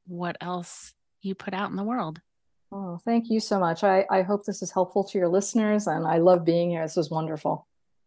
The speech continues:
Speaker 1: Thank you so much. Oh, I have to ask what your daughter's name is. It, does she have an Instagram or a place where we can see her art?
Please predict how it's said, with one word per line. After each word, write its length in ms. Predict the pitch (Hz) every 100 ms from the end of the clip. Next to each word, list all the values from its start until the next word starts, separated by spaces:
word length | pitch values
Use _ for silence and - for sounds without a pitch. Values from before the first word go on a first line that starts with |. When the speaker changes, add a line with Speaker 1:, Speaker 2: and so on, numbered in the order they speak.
| _ _ -
Speaker 1:
Thank 200 | 185 196
you 80 |
so 120 | 190 202
much. 180 | 180 -
Oh, 60 |
I 80 | 214
have 220 | 220 285
to 120 | - -
ask 240 | 220 -
what 140 | 196
your 100 | 196
daughter's 400 | 196 254 285 139
name 220 | - - 92
is. 260 | - - -
It, 100 | 170
does 160 | 202
she 200 | - 226 233
have 180 | 233
an 120 | 226 226
Instagram 580 | 226 - 233 226 233
or 20 | 208
a 60 |
place 240 | 196 208 208
where 80 |
we 100 | 196
can 160 | 190 190
see 140 | 202
her 100 | 190
art? 460 | 175 151 170 233 -